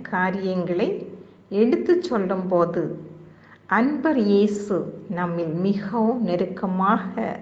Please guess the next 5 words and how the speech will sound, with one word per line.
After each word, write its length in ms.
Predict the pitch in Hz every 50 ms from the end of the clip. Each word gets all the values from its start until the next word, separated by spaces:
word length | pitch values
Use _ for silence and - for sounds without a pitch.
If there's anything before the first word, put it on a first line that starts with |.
| - - - - - - - - _ -
இருக்கிறார் 720 | 196 202 226 220 - - 226 226 208 196 208 220 214 196
என்பதை 640 | 185 180 180 170 170 165 170 180 240 320 381 359 - - - - -
உணருங்கள். 560 | 160 160 165 156 185 165 156 - - - - - - - - - - - - - _ _ _ _ _ _ _ _ _ _ _ _ _ _ _ _ _ _ _ _ _ _ _ _ _ _ _ _ _ _ _ _ _ _ -
எபேசியருக்கு 760 | 208 208 202 269 311 370 359 - - 330 320 269 220 - -
எழுதிய 680 | 247 202 190 180 185 185 180 180 170 160 151 - -